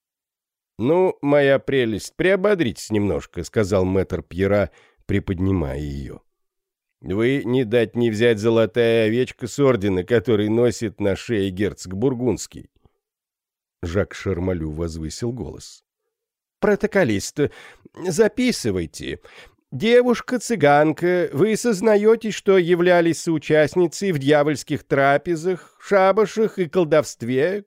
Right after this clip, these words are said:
купно со злыми духами, уродами и вампирами?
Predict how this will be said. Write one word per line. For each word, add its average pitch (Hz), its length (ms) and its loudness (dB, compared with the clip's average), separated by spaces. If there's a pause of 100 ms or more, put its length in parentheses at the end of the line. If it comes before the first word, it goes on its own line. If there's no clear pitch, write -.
(100)
купно 175 440 4
со 208 220 2
злыми 156 360 2
духами, 180 480 -2
уродами 165 560 4
и 202 200 -4
вампирами? 196 880 0